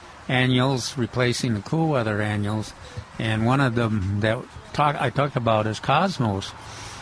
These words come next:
And Jerry has, uh, identified that for a number of years as a good,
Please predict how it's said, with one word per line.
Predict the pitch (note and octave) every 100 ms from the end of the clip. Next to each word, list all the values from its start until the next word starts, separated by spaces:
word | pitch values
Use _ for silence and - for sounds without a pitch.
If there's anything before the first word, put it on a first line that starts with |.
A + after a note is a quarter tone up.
| - -
And | A#2 G#2+
Jerry | B2+ D#3 D3+
has, | B2+ A2+ G2+
uh, | A#2 A2
identified | G#2+ C3 C3+ C3 A2+
that | A2+ A2
for | -
a | A2
number | A#2 D#3 D3
of | A2+
years | A2+ A#2+ G2+
as | A2+ G2+
a | G#2+
good, | G#2+ C3